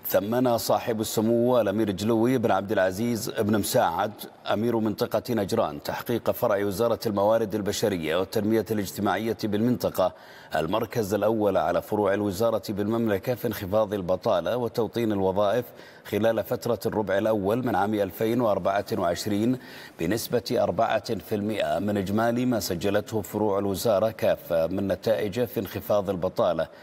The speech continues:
ستة فاصلة، بل سبعة فاصلة ستة في المائة. أكد خلال لقائه مدير الفرع عمر النعمي أهمية ما تقدمه الوزارة لكل ما يضمن تحقيق التنمية المستدامة.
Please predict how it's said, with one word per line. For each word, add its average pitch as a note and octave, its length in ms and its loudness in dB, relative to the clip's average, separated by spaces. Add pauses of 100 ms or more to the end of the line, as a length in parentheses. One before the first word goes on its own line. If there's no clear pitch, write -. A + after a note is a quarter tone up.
(120)
ستة - 360 -2
فاصلة، F#2+ 540 0 (360)
بل F#2 200 0
سبعة F2 380 -2
فاصلة G2 400 -2
ستة F#2+ 360 -4
في - 100 -10
المائة. G2+ 280 -2 (640)
أكد C3+ 420 0
خلال A#2 460 2
لقائه A#2+ 500 0
مدير A2 380 2
الفرع F#2+ 540 0
عمر G#2 240 2
النعمي G2+ 540 -2
أهمية G#2+ 560 0
ما A#2 180 2
تقدمه G#2 580 0
الوزارة G#2+ 500 2
لكل G#2 440 -2
ما G2+ 140 2
يضمن A2+ 520 2
تحقيق - 480 -4
التنمية F#2+ 640 0
المستدامة. D#2 720 -2